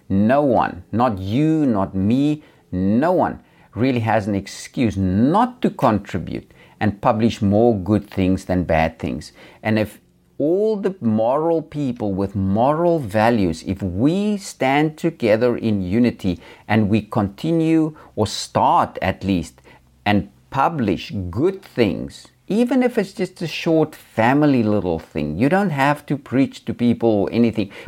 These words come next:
but just let it be something wholesome that people can take, that they can enjoy, and that they can basically learn a lesson from. That's what I'm talking about.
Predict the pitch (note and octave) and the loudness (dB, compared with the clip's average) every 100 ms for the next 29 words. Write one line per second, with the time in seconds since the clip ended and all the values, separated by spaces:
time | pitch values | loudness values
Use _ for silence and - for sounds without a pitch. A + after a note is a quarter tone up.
0 | - A2+ - E3+ F3+ D#3 B2+ G#2 F#2+ A2+ | -2 0 2 -2 0 -2 -2 -2 -2 0
1 | A#2+ A#2 - - - - C3+ B2 B2+ G#2 | 2 0 -4 -20 -10 0 2 2 2 0
2 | D2 A2 C3+ B2+ B2 G2 E2+ - C#3+ C#3+ | 0 2 2 0 -2 -2 -2 -2 -2 -2
3 | - F2+ - - C#3+ D#3 - G2+ F#2+ - | -4 -6 -6 0 0 0 -2 -2 -2 0
4 | F#2+ F2 F2 - B2 C#3 D3+ D3 C#3 - | -2 -2 -4 -6 0 2 2 2 -4 -16
5 | - - A#2 G#2+ G#2+ G#2+ G2+ - A2 F2 | -20 0 2 2 0 0 0 -2 -2 -2
6 | - G#2 C3+ A3 - E3 G#2 G#2 G#2 F#2 | -2 -2 0 -4 -2 -2 0 2 2 0
7 | D#2 D#2 F#2 - E2+ D#2+ - - - _ | 0 0 0 -2 -8 -8 -6 -8 -8 _
8 | - - - F3+ G3 F3+ E3+ C#3+ - D3+ | -20 -2 0 0 -2 0 0 0 0 -2
9 | D3+ D#3+ G#2+ - - | 0 -4 -2 -2 -4